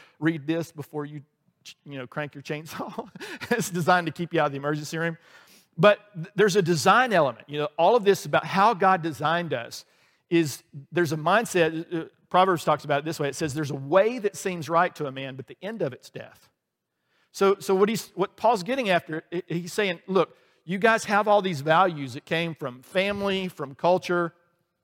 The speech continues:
from events, from whatever, this, you know, writings of really smart people, whatever. This is where, where you've developed this."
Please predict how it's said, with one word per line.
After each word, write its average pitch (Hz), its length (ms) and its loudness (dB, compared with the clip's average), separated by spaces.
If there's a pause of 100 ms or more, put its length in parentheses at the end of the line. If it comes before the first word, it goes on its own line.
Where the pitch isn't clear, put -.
(320)
from 143 180 -6
events, 175 580 -2 (240)
from 160 160 -2
whatever, 165 560 4
this, 190 300 0
you 170 100 -6
know, 143 260 -2
writings 175 480 2
of 151 120 -2 (640)
really 170 260 -4
smart 165 320 -6
people, 165 240 -6
whatever. 156 320 2 (360)
This 180 340 2
is 185 160 -6
where, 196 240 6
where 180 220 0
you've 170 240 -2
developed 147 580 2
this." - 340 -18